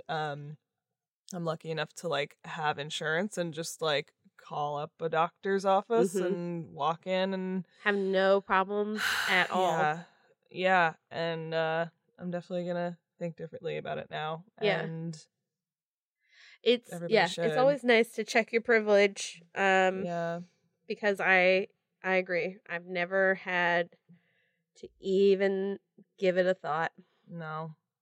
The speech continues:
Speaker 2: And I'm very fortunate and privileged to have had that experience, but let's help those who don't.
Speaker 1: Yeah.
Speaker 2: Because, like, boy, it's just not, your healthcare is really not a thing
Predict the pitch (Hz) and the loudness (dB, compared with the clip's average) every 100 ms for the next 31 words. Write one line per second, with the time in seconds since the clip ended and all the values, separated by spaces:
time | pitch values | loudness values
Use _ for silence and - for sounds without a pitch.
0 | _ - - 160 170 180 190 185 185 - | _ -20 -8 -4 -2 -2 2 4 4 0
1 | 208 202 - 196 175 208 214 190 190 - | -4 -4 -4 -6 -6 -8 -8 -6 -8 -8
2 | 180 175 175 180 175 180 180 - 185 180 | -4 -4 -2 -6 -4 -4 -6 -6 -4 -4
3 | 180 - 180 175 - _ - - - _ | -4 -4 -2 -2 -4 _ -20 -20 -20 _
4 | _ - - _ _ _ 220 202 - - | _ -20 -20 _ _ _ -2 -2 -4 0
5 | 269 - _ 226 226 233 233 - 233 233 | 0 0 _ 0 4 4 2 -4 -6 -6
6 | 190 165 - - - - - 190 190 175 | -8 -12 -14 -20 -20 -20 -14 -10 -6 -6
7 | 170 165 165 180 196 180 180 180 185 175 | -8 -10 -14 -12 -6 -2 -2 -2 -4 -2
8 | 180 - _ _ _ _ _ 196 190 175 | -2 -4 _ _ _ _ _ -8 -4 -2
9 | 180 170 _ _ _ _ 202 - - 196 | -4 -6 _ _ _ _ -18 -16 -10 -10
10 | 180 202 196 190 196 202 - - _ _ | -10 -8 -4 -2 -2 -2 -6 -20 _ _
11 | _ _ _ _ - 185 226 - 208 180 | _ _ _ _ -20 -4 -4 -2 -4 -4
12 | 185 - 214 196 185 180 175 175 185 185 | -4 -8 -6 -2 0 0 0 -2 -6 -4
13 | 175 | -4